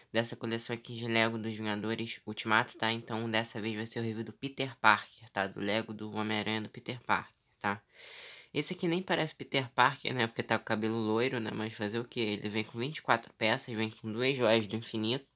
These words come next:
tá? Já tá montado ele, tá? Aqui atrás toda a coleção.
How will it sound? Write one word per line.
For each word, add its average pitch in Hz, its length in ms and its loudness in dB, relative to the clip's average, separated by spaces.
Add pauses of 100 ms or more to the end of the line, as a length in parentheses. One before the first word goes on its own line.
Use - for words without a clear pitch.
tá? 120 260 2
Já 104 160 -2
tá 107 140 -2
montado 110 500 -2
ele, 123 300 0 (100)
tá? 110 180 -2 (1000)
Aqui 117 120 -4
atrás 104 360 -2
toda 101 180 -2
a - 20 0
coleção. 123 640 2